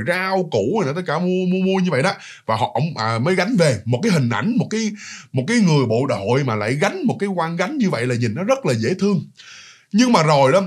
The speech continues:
tới cái hôm đó thì bắt đầu là người ta mới nghe kiểu như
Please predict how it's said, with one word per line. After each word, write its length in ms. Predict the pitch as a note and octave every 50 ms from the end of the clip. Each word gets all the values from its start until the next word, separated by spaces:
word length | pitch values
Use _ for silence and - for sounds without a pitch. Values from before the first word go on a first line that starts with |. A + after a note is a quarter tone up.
| E3 -
tới 240 | F#3+ F#3 G3+ A3+ A#3
cái 140 | A3+ A3 A3
hôm 300 | F#3 F3 E3 D#3+ D3 D#3+
đó 220 | D#3+ D#3+ D3 F3+ G3+ D#3+
thì 120 | A#2+ A2
bắt 120 | G#2 C#3 D3+
đầu 160 | B2+ G#2+ G2+
là 100 | G2 F#2+
người 180 | F#2+ F#2+ F#2+
ta 320 | F#2+ B2 A#2+ A#2+ A#2+ A#2+ A#2+
mới 520 | B2 C3 C3+ C#3 D3 D#3 E3 E3+ E3+ E3 D#3+
nghe 180 | D#3 E3 F3 E3 D#3 -
kiểu 100 | B2 E3
như 140 | F3+ F3